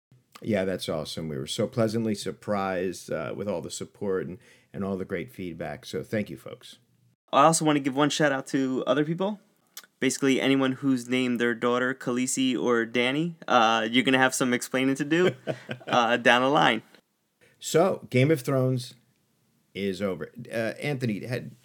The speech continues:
Speaker 1: have you ever read any of the books?
Speaker 2: I read the first two, uh, and then I did the next three, uh, audio version.
Speaker 1: So, in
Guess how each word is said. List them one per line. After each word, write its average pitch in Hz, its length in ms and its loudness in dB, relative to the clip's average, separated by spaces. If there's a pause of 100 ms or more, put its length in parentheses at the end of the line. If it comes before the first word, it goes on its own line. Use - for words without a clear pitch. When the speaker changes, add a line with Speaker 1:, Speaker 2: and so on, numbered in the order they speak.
(200)
Speaker 1:
have 131 160 -4
you 147 160 -4
ever 151 180 -4
read 139 200 -4
any 135 160 -4
of 123 60 -2
the 113 60 -4
books? 120 380 -8 (260)
Speaker 2:
I 131 120 6
read 143 240 0
the 139 40 -8
first 170 440 -4
two, 170 400 0 (440)
uh, 110 460 0
and 117 160 -2
then 113 140 0
I 113 80 0
did 113 400 -2
the 113 140 -2
next 110 420 -4
three, 117 560 -4 (100)
uh, 98 320 0
audio 104 240 -2
version. 92 320 -8 (720)
Speaker 1:
So, 143 360 0 (420)
in 135 400 -2